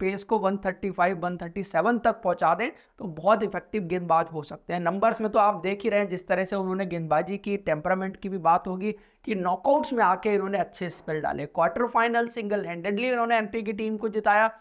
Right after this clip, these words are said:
सेमीफाइनल में भी एक फाइव विकेट हॉल का स्पेल डाला। Unfortunately जिता नहीं पाए, लेकिन उनकी तरफ से गेंदबाजी बहुत अच्छी देखने को मिली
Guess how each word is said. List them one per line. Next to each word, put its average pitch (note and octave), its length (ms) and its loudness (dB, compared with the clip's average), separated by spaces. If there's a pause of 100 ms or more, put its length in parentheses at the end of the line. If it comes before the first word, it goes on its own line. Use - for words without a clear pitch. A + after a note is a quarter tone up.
(280)
सेमीफाइनल A#3+ 640 4
में G#3+ 160 -2
भी A3 120 0
एक A3 160 2
फाइव F#3+ 220 2
विकेट G3+ 260 -2
हॉल F3+ 200 2
का F#3+ 140 2
स्पेल G3+ 340 0
डाला। G#3 240 4 (120)
Unfortunately A3+ 840 0
जिता G3 300 4
नहीं D#4 140 0
पाए, F3 240 2 (360)
लेकिन A#3+ 220 0
उनकी C4+ 340 0
तरफ B3+ 300 2
से B3+ 100 2
गेंदबाजी G3+ 480 0
बहुत F#3 340 0
अच्छी F#3+ 340 -6
देखने D#3+ 360 -8
को E3+ 140 -4
मिली D3 260 -6